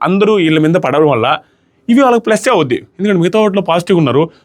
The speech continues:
పాపం అన్నిట్లో సూపర్ ఉన్నారు, వీళ్ళని అందరూ నెగిటివ్‌గా చూస్తున్నారన్న మైండ్ సెట్ వచ్చేసే అవకాశం ఉంది జనాల్లో. అది పాజిటివ్ అవుద్ది, ఎందుకంటే కంటెంట్‌లో ఎక్కువ వీళ్ళే ఇన్వాల్వ్ అవ్వడం వల్ల ఎక్కువ వీళ్ళదే వస్తుంది వల్ల.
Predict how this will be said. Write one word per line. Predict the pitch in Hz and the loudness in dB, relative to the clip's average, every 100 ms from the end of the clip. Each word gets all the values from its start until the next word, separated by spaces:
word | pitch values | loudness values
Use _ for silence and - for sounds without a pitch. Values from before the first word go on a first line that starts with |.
| _ | _
పాపం | 185 214 | -2 0
అన్నిట్లో | 175 190 240 277 269 | 0 0 0 2 2
సూపర్ | 214 220 208 | 0 0 0
ఉన్నారు, | 185 165 | 2 2
వీళ్ళని | 202 208 202 | 2 2 2
అందరూ | 180 233 277 | 0 0 0
నెగిటివ్‌గా | 240 208 226 233 214 | 2 0 0 -2 -2
చూస్తున్నారన్న | 202 202 190 185 | -2 -2 0 -2
మైండ్ | 170 226 | 0 -2
సెట్ | 247 196 | 0 -2
వచ్చేసే | 170 196 | -2 -2
అవకాశం | 175 165 170 151 | 0 -2 -4 -4
ఉంది | 127 | -4
జనాల్లో. | 127 147 127 98 - _ _ - | -2 -2 -2 -4 -10 _ _ -6
అది | 156 | -4
పాజిటివ్ | 175 160 208 214 | -2 -2 -2 0
అవుద్ది, | 160 131 | 0 0
ఎందుకంటే | 151 190 180 | -2 -2 -4
కంటెంట్‌లో | 180 190 214 220 | -4 -2 -2 0
ఎక్కువ | 170 165 - 247 | -2 -2 -2 0
వీళ్ళే | 214 202 | 2 0
ఇన్వాల్వ్ | 180 175 | 0 2
అవ్వడం | 165 160 | 2 2
వల్ల | 170 | 0
ఎక్కువ | 151 151 185 | -2 -4 -2
వీళ్ళదే | 170 180 | 0 0
వస్తుంది | 156 - 139 | -2 -2 -2
వల్ల. | 123 101 | 0 -2